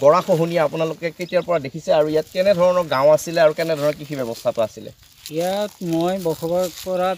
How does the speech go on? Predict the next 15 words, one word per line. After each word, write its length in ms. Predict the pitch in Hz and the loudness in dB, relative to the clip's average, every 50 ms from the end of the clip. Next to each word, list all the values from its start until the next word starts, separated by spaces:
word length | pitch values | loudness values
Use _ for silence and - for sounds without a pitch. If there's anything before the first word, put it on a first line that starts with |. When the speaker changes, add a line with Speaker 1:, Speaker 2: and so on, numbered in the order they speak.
| - | -6
Speaker 2:
প্ৰায় 360 | - 170 170 165 170 180 175 | -6 -4 -2 -2 -2 -2 -4
ষাঠি 340 | 165 - - 170 160 185 196 | -6 -6 -8 -6 -6 -4 -4
বছৰমান 540 | 170 185 180 - - 180 175 175 175 170 156 | -4 -4 -4 -4 -6 -6 -6 -4 -4 -4 -6
হ'ল 260 | 127 131 135 113 107 104 _ _ - - - - - - - - - - - - - 151 | -8 -10 -14 -16 -16 -20 _ _ -20 -18 -18 -18 -18 -20 -20 -20 -20 -20 -20 -14 -8 -6
বসবাস 380 | 156 147 - 165 160 170 165 - _ _ - | -6 -4 -4 -2 -2 -2 -2 -4 _ _ -14
কৰা। 200 | - 131 110 - - - _ _ _ _ _ _ _ _ - - - - - - | -14 -14 -12 -14 -18 -20 _ _ _ _ _ _ _ _ -20 -20 -20 -12 -4 -4
ইয়াতে 160 | 170 165 220 | -2 0 0
বহুত 480 | 196 165 226 226 190 254 311 277 247 247 | -2 0 -2 0 0 0 -2 0 0 2
গাঁও 160 | 240 202 175 | 4 4 4
আছিল। 340 | 160 139 - - 139 120 113 110 - _ - - - - - _ _ _ _ - 143 | 4 2 -2 -8 -14 -16 -16 -20 -20 _ -20 -20 -20 -20 -20 _ _ _ _ -10 -8
ইয়াতে 380 | 160 170 165 165 190 185 185 | -6 -6 -6 -4 -4 -2 0
সেই, 600 | 180 185 185 175 170 175 185 180 180 185 175 165 | 0 0 0 0 0 0 -2 -2 -4 -4 -2 -2
আ, 300 | 160 156 151 143 143 139 135 - _ _ _ _ _ _ _ _ - | -2 -2 -4 -6 -8 -10 -14 -18 _ _ _ _ _ _ _ _ -10
দুই 200 | 160 143 160 170 | -6 -2 0 0
নম্বৰ 580 | 170 170 165 170 170 165 170 175 175 175 170 175 | 2 2 0 0 2 2 4 4 4 4 2 -2